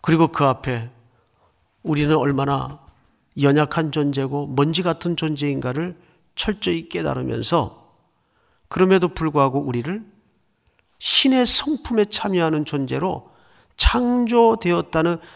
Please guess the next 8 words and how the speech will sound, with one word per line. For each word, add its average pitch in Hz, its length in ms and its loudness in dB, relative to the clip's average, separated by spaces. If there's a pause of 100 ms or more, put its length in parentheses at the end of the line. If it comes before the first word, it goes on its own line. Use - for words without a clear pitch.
(120)
그 208 300 0
창조성, 226 960 0
그 208 160 0
형상을 233 720 2 (480)
회복하는 240 540 4
것이 190 220 -2
우리 151 240 0
인간의 143 600 6